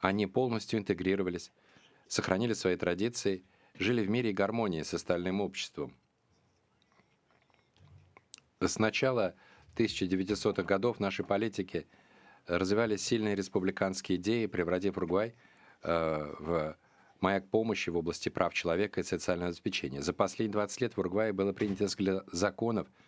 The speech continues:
защищающих меньшинства от всех видов дискриминации. Например, в соответствии с законом о борьбе с дискриминацией была создана почетная комиссия по борьбе с расизмом, ксенофобией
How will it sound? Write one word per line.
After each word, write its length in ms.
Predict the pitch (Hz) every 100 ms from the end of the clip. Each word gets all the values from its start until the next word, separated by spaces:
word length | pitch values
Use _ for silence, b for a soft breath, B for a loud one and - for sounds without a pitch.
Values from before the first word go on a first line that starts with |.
| b b b
защищающих 800 | 87 95 101 - 117 107 - 90 b b b b -
меньшинства 600 | 101 92 107 98 98 92
от 300 | 87 85 -
всех 440 | - - 107 -
видов 340 | 85 98 98 87
дискриминации. 800 | 95 - 101 104 85 - -
Например, 540 | 82 101 107 101 80 - b b b b b b b b
в 60 |
соответствии 460 | - 101 123 113 110
с 40 |
законом 360 | 95 98 107 98
о 80 | 90
борьбе 240 | 90 95
с 40 | 92
дискриминацией 640 | 87 90 92 117 - 87
была 200 | 87 95
создана 340 | - 107 101
почетная 500 | 95 95 - 104 107
комиссия 520 | 95 104 107 90 - 73
по 120 | 85
борьбе 300 | 90 85 87
с 120 | -
расизмом, 560 | 87 85 107 98 98 92
ксенофобией 720 | - 87 80 - 104 101